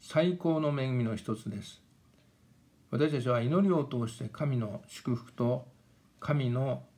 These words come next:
力をその中で見ていくのです。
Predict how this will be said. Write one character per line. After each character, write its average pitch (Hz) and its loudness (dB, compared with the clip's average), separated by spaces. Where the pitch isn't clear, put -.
力 147 4
を 127 0
そ - -4
の 113 0
中 107 -4
で 107 -8
見 107 0
て 90 -8
い 127 -4
く - -10
の 98 -8
で 107 -6
す。 - -18